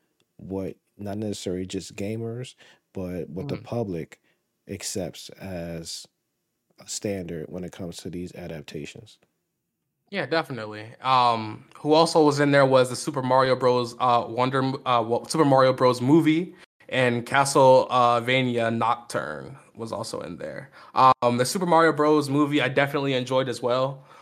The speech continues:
Speaker 2: Um, I think <laughs> that was a great adaptation, um, of Mario. I
Speaker 1: For
Speaker 2: was like,
Speaker 1: sure.
Speaker 2: "Wow. Wow." <laughs>
Speaker 1: For sure. It was
Speaker 2: Um,
Speaker 1: definitely great. It was definitely
Speaker 2: yeah.
Speaker 1: great.
Speaker 2: Yeah, definitely.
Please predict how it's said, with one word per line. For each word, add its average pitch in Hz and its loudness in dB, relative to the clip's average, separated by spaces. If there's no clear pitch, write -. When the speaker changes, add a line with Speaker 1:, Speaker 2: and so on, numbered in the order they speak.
Speaker 2:
Um, 120 0
I 127 -4
think 139 -4
<laughs> - -16
that 135 0
was 120 -2
a 113 -4
great 127 -4
adaptation, 113 -8
um, 113 -6
of 117 -4
Mario. 110 -4
I - -2
Speaker 1:
For 127 4
Speaker 2:
was 120 0
like, 113 2
Speaker 1:
sure. 107 -2
Speaker 2:
"Wow. 107 0
Wow." 107 2
<laughs> 160 0
Speaker 1:
For 120 -4
sure. 113 -6
It 104 -4
was 120 2
Speaker 2:
Um, 110 0
Speaker 1:
definitely 104 -8
great. 92 -10
It 101 -14
was 101 -10
definitely 101 -8
Speaker 2:
yeah. 98 -10
Speaker 1:
great. - -20
Speaker 2:
Yeah, 95 -18
definitely. 101 -14